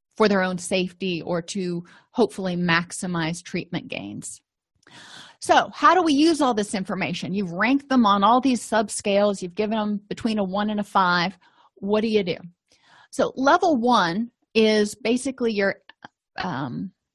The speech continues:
prevention, your early intervention, up to three hours a week. Now, remember,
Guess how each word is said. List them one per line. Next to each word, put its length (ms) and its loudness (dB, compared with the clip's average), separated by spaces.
prevention, 840 0
your 360 0
early 320 2
intervention, 960 -4
up 140 0
to 80 -8
three 260 -2
hours 320 4
a 80 -4
week. 320 -8
Now, 80 0
remember, 720 0